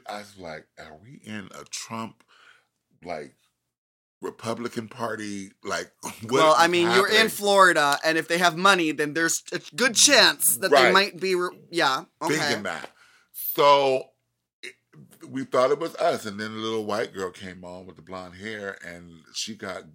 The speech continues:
Speaker 1: nooch as well. And I was like, "Oh, well, damn. Maybe it's not just us." But then
Speaker 2: Mm.
Speaker 1: I got done.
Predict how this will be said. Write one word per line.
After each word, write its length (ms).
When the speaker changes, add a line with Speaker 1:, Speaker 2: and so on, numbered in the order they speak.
Speaker 1:
nooch 420
as 160
well. 300
And 120
I 40
was 120
like, 140
"Oh, 120
well, 220
damn. 220
Maybe 160
it's 100
not 140
just 180
us." 300
But 320
then 520
Speaker 2:
Mm. 260
Speaker 1:
I 180
got 440
done. 520